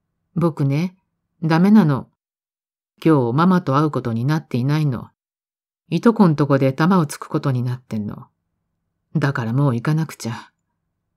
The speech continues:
だって電話かかるかもしれないでしょ。うちからよ。ね、ママ。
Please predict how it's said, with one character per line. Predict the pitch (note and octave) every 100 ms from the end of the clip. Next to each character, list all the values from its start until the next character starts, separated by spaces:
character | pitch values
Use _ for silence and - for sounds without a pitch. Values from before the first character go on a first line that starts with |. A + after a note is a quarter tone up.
| _ _ C#3
だ | C3+
っ | C3
て | B2
電 | A#2+ C#3+ D#3+
話 | E3
か | D#3+
か | E3
る | F3+
か | F3+
も | A#2+
し | A2
れ | C#3 C3+
な | C#3+
い |
で | C#3
し | - -
ょ。 | B2+ - _ _ _ _ _ _ _ _ _ _
う | D#3
ち | D3
か | - E3+
ら | F3+
よ。 | C#3 A2+ - _ _ _ _ _ _
ね、 | D#3 E3+ F#3+ - _ _ _
マ | C#3+ B2+
マ。 | A2 A2+ -